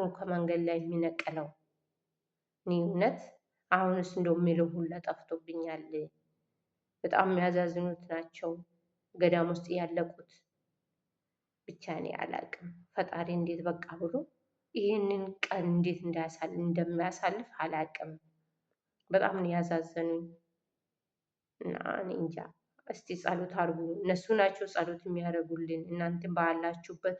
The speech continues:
በየ-፣ በየሃይማኖታችሁ እስቲ ጸሎት አድርጉ። እውነት ጸሎት አድርጉ። እኛ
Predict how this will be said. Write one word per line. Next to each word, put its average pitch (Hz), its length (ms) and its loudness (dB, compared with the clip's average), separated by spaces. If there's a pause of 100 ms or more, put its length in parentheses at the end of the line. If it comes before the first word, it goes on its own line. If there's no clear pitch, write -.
በየ-፣ 254 520 4 (720)
በየሃይማኖታችሁ 190 1080 4
እስቲ - 240 -14
ጸሎት 170 440 0
አድርጉ። 160 280 -4 (160)
እውነት 196 340 2
ጸሎት 180 380 -2
አድርጉ። 170 420 -8 (680)
እኛ 208 120 4